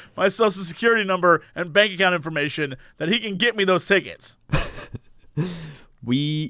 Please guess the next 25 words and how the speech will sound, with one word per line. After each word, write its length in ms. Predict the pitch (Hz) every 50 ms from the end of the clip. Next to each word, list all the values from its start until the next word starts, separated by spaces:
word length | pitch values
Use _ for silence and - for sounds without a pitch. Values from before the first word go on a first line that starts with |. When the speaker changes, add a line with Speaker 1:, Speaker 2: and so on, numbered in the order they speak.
| -
Speaker 2:
covered 340 | - - 135 123 113 107 98
this 140 | 98 95 -
story 480 | - - - 98 92 87 85 87 90 - _ -
three 240 | 113 113 131 156
years 380 | 165 151 139 139 135 117 95 104
ago. 280 | 82 64 - - - - - _ _ _ _ _ _ _ _ _ _ _ -
Speaker 1:
That's 140 | 208 226 -
what 160 | 320 320 - _ _ -
I, 280 | - 233 240 247 240 - - - -
I 240 | - 196 - - 294
have 120 | 285 285 262
s-, 160 | - - - - 196 - - - - _ -
Speaker 2:
Maybe 220 | 147 170 - 160
Speaker 1:
this 160 | 214 302 - -
Speaker 2:
four. 80 | -
Speaker 1:
story 260 | - 294 294 311 302
has 160 | 277 247 233 -
co-, 160 | - 233 247 - -
this 120 | - 262 -
story 240 | - - 285 285
has 100 | 269 220
come 220 | - - - 214 196
up 180 | 185 170 - - - - - - - -
numerous 540 | 135 139 151 175 185 175 170 170 160 156 -
times. 460 | - 127 120 104 92 90 - -